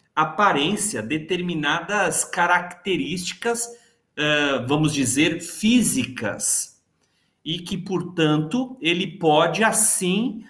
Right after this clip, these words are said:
apresentar-se dessa ou daquela forma, a depender da vontade desse espírito.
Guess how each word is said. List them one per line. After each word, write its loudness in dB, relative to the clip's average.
apresentar-se 0
dessa 4
ou 0
daquela 0
forma, 0
a 4
depender 0
da 4
vontade 0
desse -2
espírito. -8